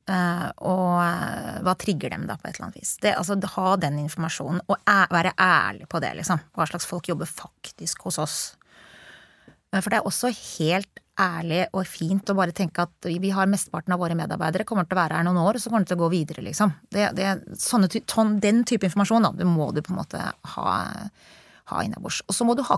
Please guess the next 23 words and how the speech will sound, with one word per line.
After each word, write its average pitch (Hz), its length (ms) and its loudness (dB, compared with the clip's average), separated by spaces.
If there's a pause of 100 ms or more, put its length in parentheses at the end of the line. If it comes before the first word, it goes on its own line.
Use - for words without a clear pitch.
kanaler 160 560 0
som 202 140 -2
fungerer. 226 500 0 (760)
Og 220 100 2
dette 220 220 0
er 214 60 4
jo 196 80 0
også 190 120 -4
helt, 165 280 0 (100)
du 180 180 0
trenger 180 300 0
kanskje 175 300 -2
ikke 165 180 -2 (320)
Workplace 170 640 -2
hvis 165 160 -4
du - 100 -8
er 165 220 0
femten 165 480 -4
stykker. 185 320 0 (480)
<laughs> - 460 -14
Men 185 120 0
er 151 220 4
du 202 320 2